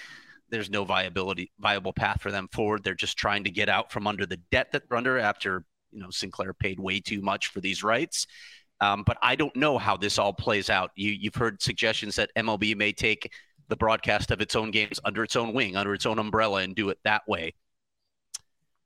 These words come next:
Uh, I don't know what happens with the Coyotes, but if, l-, listen, I, if the Suns are out and, and their deal expires, by the way, at the end of this round of the playoffs,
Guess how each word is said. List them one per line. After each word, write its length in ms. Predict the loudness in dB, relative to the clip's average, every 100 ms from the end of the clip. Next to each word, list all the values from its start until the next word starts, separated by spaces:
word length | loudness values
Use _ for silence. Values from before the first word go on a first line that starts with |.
| _
Uh, 180 | -2 0 0
I 100 | 0
don't 160 | -2 0
know 180 | 2 2
what 220 | 2 2
happens 400 | 2 0 -4 -2
with 180 | -2 -2
the 80 |
Coyotes, 460 | -2 0 2 2 0
but 120 | 0
if, 100 | -4
l-, 180 | -2 -4
listen, 300 | -2 -2 0
I, 100 | 0 -2 _ _ -10
if 120 | -6
the 80 | -2
Suns 320 | 0 0 2
are 120 | 2
out 200 | 4 2 -4 _ _ _ -6
and, 120 | -6 -2
and 140 | 0
their 140 | 2 2
deal 300 | 2 0 0
expires, 420 | 0 0 0 0
by 120 | -4
the 80 | -2
way, 140 | 0
at 100 | 0
the 120 | -2
end 100 | -2
of 140 | -4 -6
this 240 | -6 -6 -10 _ -18 -2
round 400 | 0 0 -2 -6
of 140 | -8
the 80 | -8
playoffs, 560 | -2 0 2 2 -2